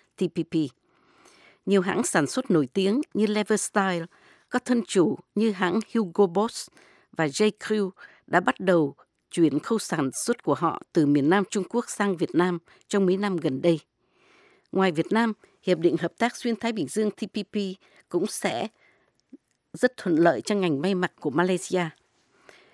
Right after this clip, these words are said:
Tuy nhiên, Việt Nam sẽ phải cải cách luật lao động và cho phép công nhân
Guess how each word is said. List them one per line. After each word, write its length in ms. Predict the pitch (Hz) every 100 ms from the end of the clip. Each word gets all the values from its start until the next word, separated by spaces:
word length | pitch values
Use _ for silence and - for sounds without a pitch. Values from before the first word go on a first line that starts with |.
| _ -
Tuy 120 | 233
nhiên, 220 | 233 233 196 _ _ -
Việt 160 | 180 170
Nam 240 | 226 233
sẽ 140 | -
phải 140 | - 160
cải 260 | - 151
cách 180 | 127 - -
luật 280 | 175 139 185
lao 140 | 208
động 200 | 170 143 - _ _ _
và 100 | 151
cho 160 | - 214
phép 200 | 247 -
công 180 | 233 214
nhân 180 | 220